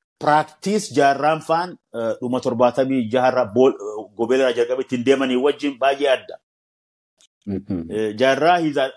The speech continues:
Speaker 1: is an institution by himself. Eh,
Speaker 2: Hmm.
Speaker 1: akkatti jaarraan chairman ta'uun, dubbiin waraanaa abbaa of danda'e qabaachuun, dubbiin siyaasaa caasaan kuni tarii, eh,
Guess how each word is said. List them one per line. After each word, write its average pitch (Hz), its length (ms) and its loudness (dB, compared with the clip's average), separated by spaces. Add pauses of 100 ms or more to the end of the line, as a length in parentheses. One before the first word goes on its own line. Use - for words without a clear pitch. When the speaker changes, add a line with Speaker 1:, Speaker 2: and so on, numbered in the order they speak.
Speaker 1:
is 135 200 -4
an 135 140 2
institution 139 520 -2
by 123 140 2
himself. 117 400 -2 (840)
Eh, 107 560 4
Speaker 2:
Hmm. 92 300 -4 (1300)
Speaker 1:
akkatti 165 520 0
jaarraan 139 480 2
chairman 131 580 2
ta'uun, 139 360 -2 (500)
dubbiin 120 300 2
waraanaa 131 500 2
abbaa 117 320 0
of 120 120 -2
danda'e 123 340 0
qabaachuun, 123 640 -2 (400)
dubbiin 110 320 0
siyaasaa 123 460 2 (400)
caasaan 143 600 0
kuni 175 260 0 (520)
tarii, 165 380 2 (160)
eh, 120 600 2